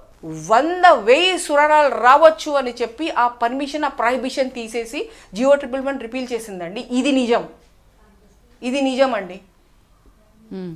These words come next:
Speaker 1: వీళ్ళు, ఇప్పుడు మీరు చెప్పండి, హండ్రెడ్, ఒక సురానానే వద్దన్నదే సుప్రీంకోర్టు అప్పుడు. మరి ఇప్పుడు వంద సురాణాలు రావచ్చు, అక్కడ వెయ్యి సురాణాలు రావచ్చు. మీరు ప్రొహిబిషన్ తీసేసినారు, మీ-,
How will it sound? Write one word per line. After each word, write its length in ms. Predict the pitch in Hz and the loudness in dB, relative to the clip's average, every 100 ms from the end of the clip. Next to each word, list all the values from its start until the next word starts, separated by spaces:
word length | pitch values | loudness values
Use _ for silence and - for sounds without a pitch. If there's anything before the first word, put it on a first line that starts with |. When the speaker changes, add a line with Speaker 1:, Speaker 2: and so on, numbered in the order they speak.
| 160 | -8
Speaker 1:
వీళ్ళు, 200 | 285 359 | -6 -4
ఇప్పుడు 220 | 311 381 | -2 0
మీరు 160 | 294 262 | -2 -2
చెప్పండి, 500 | 233 233 202 214 247 | -4 -4 -6 -6 -10
హండ్రెడ్, 600 | 220 220 294 392 277 196 | -6 -6 -2 -2 0 -4
ఒక 200 | 226 311 | -2 -4
సురానానే 800 | - 240 262 311 330 330 359 | -4 -2 2 4 2 2 0
వద్దన్నదే 680 | 359 277 240 277 277 247 233 | 2 2 2 2 0 -2 -4
సుప్రీంకోర్టు 600 | 240 226 233 233 233 220 | -4 -8 -10 -8 -6 -6
అప్పుడు. 360 | 202 196 190 226 - _ _ _ _ _ _ _ _ - | -8 -8 -12 -12 -18 _ _ _ _ _ _ _ _ -2
మరి 180 | 285 320 | 0 0
ఇప్పుడు 500 | 277 302 370 392 320 | -2 -4 -2 -2 -2
వంద 280 | 214 233 320 | 0 2 2
సురాణాలు 560 | 370 370 339 349 370 370 | 2 2 2 4 4 4
రావచ్చు, 300 | 349 370 349 | 4 4 -2
అక్కడ 180 | 381 | -2
వెయ్యి 300 | 381 285 359 | -2 0 -2
సురాణాలు 420 | 392 370 403 392 359 | -2 -2 -2 -2 0
రావచ్చు. 260 | 370 370 | 0 0
మీరు 160 | 320 339 | -4 -6
ప్రొహిబిషన్ 600 | - 254 269 339 349 392 | -4 0 0 -2 -4 -6
తీసేసినారు, 640 | 349 349 415 440 427 349 220 | -4 -4 -4 -4 -2 -2 -2
మీ-, 200 | 202 | -8